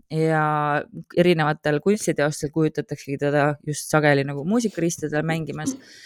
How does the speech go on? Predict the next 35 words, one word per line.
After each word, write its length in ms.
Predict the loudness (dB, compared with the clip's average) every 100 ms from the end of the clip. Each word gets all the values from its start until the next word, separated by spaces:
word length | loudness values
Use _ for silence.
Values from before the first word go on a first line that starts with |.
| -20 -20 -20 -20 _ _
Ehm, 720 | 2 6 6 6 4 2 -4 0
ja 160 | 4 6
muidugi 280 | 6 6 6
on 100 | 2
ta 80 |
siis 180 | -2 -4
ka 100 | -6
kõneoskuse, 520 | -4 0 0 -2 -2 0
luule 260 | 2 4
ja 180 | 4 2
etenduskunstide 800 | 2 2 0 0 -2 -4 -4 -2 -2
jumalanna, 500 | 0 -2 -2 -4 -6 -8 -6
aga 240 | -2 0
hästi 260 | 0 -2 2
palju, 300 | 4 4 2
nagu 160 | 0 -4
ma 80 | -2
juba 180 | 0 0
enne 220 | 0 0
mainisin, 420 | 0 0 0 -4
on 100 | -8
ta 80 | -8
seotud 280 | -2 -2 -2
just 220 | -8 -2
veega. 420 | 4 6 6 4 0 -2 -8
Arvatakse, 460 | -2 -2 -4 -8 -8
et 60 | -10
ta 60 |
suudab 280 | -8 -4 -4
kontrollida 480 | -6 -2 2 2 4
jõgesid 460 | 2 4 2 2 0
ja 60 | 4
järvesid 420 | 4 4 0 0
ja 80 | 0
ookeane. 460 | 0 2 2 2